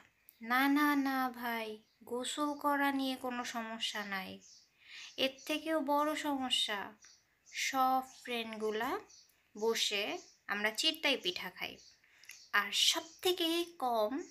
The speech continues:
যে ঝাল দিয়ে চিতই পিঠা খাবে সে সবার বিল দিবে। আর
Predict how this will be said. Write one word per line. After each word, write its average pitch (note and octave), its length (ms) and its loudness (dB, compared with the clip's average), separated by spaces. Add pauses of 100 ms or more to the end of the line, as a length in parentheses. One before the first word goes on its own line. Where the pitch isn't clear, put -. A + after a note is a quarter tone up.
(120)
যে G#3+ 340 0
ঝাল D4 440 2
দিয়ে C#4+ 280 -2
চিতই C#4 340 -2
পিঠা A#3 300 -6
খাবে G#3+ 500 -6
সে C4+ 180 0
সবার C#4+ 540 6
বিল G3 300 -2
দিবে। F3+ 400 -10 (600)
আর - 60 -14